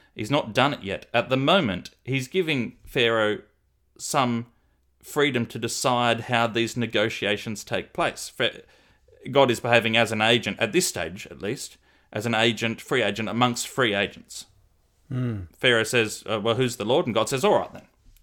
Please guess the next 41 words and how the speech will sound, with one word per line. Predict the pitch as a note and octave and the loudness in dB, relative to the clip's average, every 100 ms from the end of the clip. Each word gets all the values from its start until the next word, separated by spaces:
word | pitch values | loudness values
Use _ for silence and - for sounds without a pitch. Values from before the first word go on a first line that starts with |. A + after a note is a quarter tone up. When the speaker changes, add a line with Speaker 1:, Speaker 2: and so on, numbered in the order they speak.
| _ _ | _ _
Speaker 1:
If, | G#2+ - | -12 -6
if | C3+ - | -6 -2
that's | D3+ - | -4 -4
the | - G#2+ | -6 -4
terms | - B2+ G#2+ G2+ | 0 0 -2 -4
on | G2+ | -4
which | G2+ - - | -6 -8 -12
this | F#2+ F2 | -14 -14
is | - | -14
gonna, | E2+ F2 - _ _ - | -14 -14 -18 _ _ -14
gonna | F#2 F2+ | -12 -12
happen, | - - - | -14 -18 -16
we'll | - - - | -12 -12 -12
introduce | G2+ - F#2+ - | -14 -14 -10 -6
that." | G2 - - - | -6 -8 -20 -10
And | B2+ C#3 | -4 0
then, | D#3 C#3+ _ _ _ - | 0 -2 _ _ _ -4
and | B2+ | -2
then | C#3+ D3+ C#3 - | 0 0 -2 -6
with | C#3+ D#3+ | -6 -4
the | C#3+ | -6
snake, | - D#3 F3+ A2+ E2+ - _ _ - | -6 -2 -2 -2 -6 -20 _ _ -10
it | B2+ B2+ | -8 -4
says, | - C3 A#2+ A#2+ - _ _ _ _ | -2 0 -2 -6 -12 _ _ _ _
as | A#2 A#2 - | -2 -2 -4
you | C3 | 0
read, | A#2+ G2+ | 0 0
Ken, | B2 A#2 | -4 -4
that | G#2+ - | -6 -4
Pharaoh's | C3 A2+ A2 | -2 -2 -4
heart | A#2+ A2+ A2 | -4 -4 0
was | A#2+ A#2+ | 0 0
hard, | - D#2 - - _ _ _ _ _ | -6 -8 -10 -16 _ _ _ _ _
but | - | -10
it | E2+ | -4
doesn't | B2+ B2 | -4 -4
say | - A2 | -4 -4
the | G#2 | -4
Lord | G2+ G2+ F#2 | -6 -6 -8
did | F#2 | -10
it. | - | -12